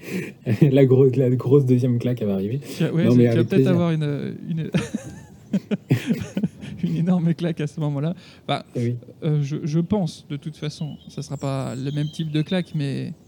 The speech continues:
Speaker 2: voilà, je voudrais pas se faire de spoiler, mais franchement, euh, <laughs> ce jour-là, c'est, émotionnellement, c'est fort quand même.
Speaker 1: Ouais, à ce qui paraît. Donc, à ce qui paraît, ouais. <laughs> Tu sais, il y a plus qu'un film de Tarantino après.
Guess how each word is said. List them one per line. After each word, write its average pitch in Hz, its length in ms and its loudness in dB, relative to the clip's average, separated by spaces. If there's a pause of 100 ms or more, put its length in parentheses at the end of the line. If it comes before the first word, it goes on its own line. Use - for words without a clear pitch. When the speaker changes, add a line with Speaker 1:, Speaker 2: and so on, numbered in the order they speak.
(1400)
Speaker 2:
voilà, 147 240 0
je 143 40 -2
voudrais 151 200 -2
pas 170 140 2
se 170 60 -2
faire 151 160 0
de 156 80 -2
spoiler, 170 520 4
mais 143 360 -4
franchement, 165 580 0
euh, 131 140 -2 (500)
<laughs> - 480 -4
ce 196 180 0
jour-là, 165 400 2
c'est, - 240 -2
émotionnellement, 170 480 0
c'est 170 140 -4
fort - 220 -12
quand 143 60 -12
même. 135 80 -12 (500)
Speaker 1:
Ouais, - 300 -2
à 123 80 -4
ce - 80 -10
qui - 80 -2
paraît. 90 280 -2 (680)
Donc, 104 180 2
à 98 80 0
ce 98 60 -14
qui - 120 -12
paraît, 90 240 -4
ouais. 82 120 -6 (120)
<laughs> 120 80 0 (1120)
Tu 123 100 -2
sais, - 0 -
il 110 60 -2
y - 20 -4
a 95 40 -8
plus - 200 -2
qu'un 123 140 2
film 131 180 4
de 120 80 4
Tarantino 107 420 -2
après. 92 220 -8